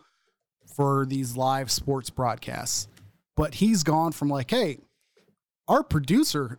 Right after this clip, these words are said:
kinda likes betting a little bit," to, like, getting a whole segment to, like, being a mainstay character. And that's just too much. As they've fully leaned into betting, he was like, "Let's let him do it.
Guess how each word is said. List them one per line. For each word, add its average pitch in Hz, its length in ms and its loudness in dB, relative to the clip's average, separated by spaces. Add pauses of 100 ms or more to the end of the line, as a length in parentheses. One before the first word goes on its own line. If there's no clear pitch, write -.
kinda 143 380 0
likes 139 380 -2
betting 139 420 0
a 143 60 0
little 139 260 0
bit," 143 300 -2
to, - 100 -2
like, 123 260 -2
getting 160 260 4
a 160 40 0
whole 156 180 0
segment 175 560 0
to, - 80 -4
like, 131 280 -4
being 160 280 4
a 135 60 2
mainstay 143 760 0
character. 139 500 -2
And 113 100 0
that's 147 200 0
just - 220 0
too 208 120 4
much. 185 440 2 (280)
As 139 180 4
they've 165 200 2 (160)
fully 208 300 2
leaned 151 420 2
into 156 300 0
betting, 139 480 2 (300)
he 214 200 2
was 196 200 4
like, 156 240 0 (840)
"Let's 151 260 4
let 175 200 2
him 190 300 2
do 156 240 4
it. 131 180 -2